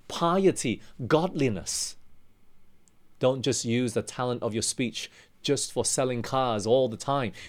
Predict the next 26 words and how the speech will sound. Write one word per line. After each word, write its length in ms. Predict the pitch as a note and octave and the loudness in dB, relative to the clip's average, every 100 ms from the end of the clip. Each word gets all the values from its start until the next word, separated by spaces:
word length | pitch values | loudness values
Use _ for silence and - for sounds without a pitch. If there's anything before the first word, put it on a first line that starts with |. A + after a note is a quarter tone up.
| - | 2
Use 320 | C3+ F3+ C#3 | 6 6 6
it 100 | G#2+ | -2
for 260 | - B2 | 2 2
what? 220 | G#2+ G#2+ - - _ - | 4 -2 -6 -20 _ -14
Selling 380 | - B2 G2+ F2 | -6 -4 -4 -6
the 80 | |
gospel. 520 | E2+ F#2 - - E2 D2 - _ _ _ _ _ _ _ - | -4 -2 -2 -4 -8 -8 -20 _ _ _ _ _ _ _ -10
It's 100 | A#2+ | -8
called 280 | - A#2 F#2 | 4 4 4
Bible 260 | G2 G#2 | -2 0
study. 340 | - - F2 C#2+ - - _ | -4 -4 -10 -10 -20 -20 _
It's 140 | C3 - | -4 0
called 260 | C#3+ A#2 | 2 2
preaching. 540 | - C3+ C3 - G#2+ E2+ - - | 0 -6 -4 -6 -6 -8 -20 -10
It's 140 | - A2+ | -4 -4
called 280 | - D3 A2 | 2 2 2
teaching. 520 | D3+ - - A#2+ F2 - - | -4 -4 -4 -4 -6 -14 -18
Use 460 | - A#2+ F3 G3 D3 | -6 2 4 4 4
this 240 | C#3+ - - - - | 4 2 -2 -14 -8
talents 440 | - - F#3 D#3 A#2+ | -6 0 2 2 2
that 180 | D3 | 0
God 220 | A#2+ C#3+ D3 | 4 2 4
has 100 | A2 | 2
given 260 | C#3+ D#3+ | 0 0
to 100 | B2 | -2
you 160 | C#3+ G#2+ | 0 0